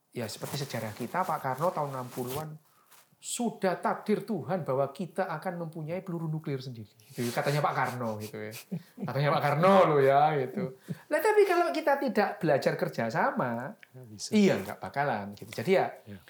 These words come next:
Speaker 1: kecerdasan emosi itu adalah bagian dari kecerdasan sosial itu sendiri.
Speaker 2: Iya.
Speaker 1: Sehingga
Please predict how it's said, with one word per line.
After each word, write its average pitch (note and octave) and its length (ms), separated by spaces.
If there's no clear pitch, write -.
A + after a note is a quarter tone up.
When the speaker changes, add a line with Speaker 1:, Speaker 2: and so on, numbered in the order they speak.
Speaker 1:
kecerdasan A#3 920
emosi F#3 640
itu A#3+ 320
adalah B2+ 320
bagian A#2+ 420
dari G#2+ 180
kecerdasan G#2 600
sosial G#2+ 480
itu A#2 180
sendiri. B2 320
Speaker 2:
Iya. G2+ 320
Speaker 1:
Sehingga A2+ 540